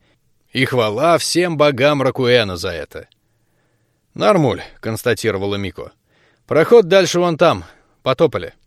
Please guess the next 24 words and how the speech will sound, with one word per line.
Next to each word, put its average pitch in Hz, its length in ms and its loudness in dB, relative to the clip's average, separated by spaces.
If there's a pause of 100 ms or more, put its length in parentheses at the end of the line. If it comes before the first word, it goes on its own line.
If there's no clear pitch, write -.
(680)
Она 92 180 -10
первой 156 360 2
вошла 123 380 -2
в - 60 -6
следующую 98 540 -4
комнату, 151 480 -6
но 135 160 -2
Егора, 107 460 -4
шагнувшего 147 580 -6
за 147 140 0
ней, 151 240 -6 (260)
что-то 123 400 -6
дернуло 113 480 -2
оглянуться. 123 640 -2 (720)
«Черт!» 202 560 2 (140)
воскликнул 120 560 -4
он. 87 160 -2
«Гляди!» 170 540 0 (500)
«Что?» 117 400 2 (520)
«Да 131 140 -2
посмотри, 170 540 2
что 185 180 -2
сзади 160 280 2
происходит!» 160 640 0